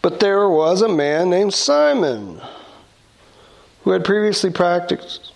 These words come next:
magic in the city and amazed the people of Samaria. Apparently, he was very good at magic, and probably helped by spiritual forces of evil.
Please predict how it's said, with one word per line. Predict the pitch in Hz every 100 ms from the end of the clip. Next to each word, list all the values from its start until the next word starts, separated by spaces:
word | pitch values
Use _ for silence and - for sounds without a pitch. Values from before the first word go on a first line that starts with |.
| -
magic | 170 196 196 156 - -
in | 123
the | 117
city | - 135 127
and | 123
amazed | 131 143 165 165 160 143 131 -
the | 139
people | 131 120 - 117 135 - - - -
of | 123
Samaria. | 147 147 147 143 123 113 110 - - -
Apparently, | 147 208 220 214 190 180
he | 185
was | 165 156 -
very | - 143 214 233 240 233 214 -
good | 214 233 190 131 113
at | - 120 135
magic, | 131 127 110 107 95 - - - - _ - - - - - -
and | - 131
probably | - 202 233 233 190 156 147 151 185 175 - - _ _ -
helped | 214 220 185 - 160
by | 156 151
spiritual | 135 - 208 202 190 180
forces | 160 185 185 - 165
of | 151 135
evil. | 196 233 - -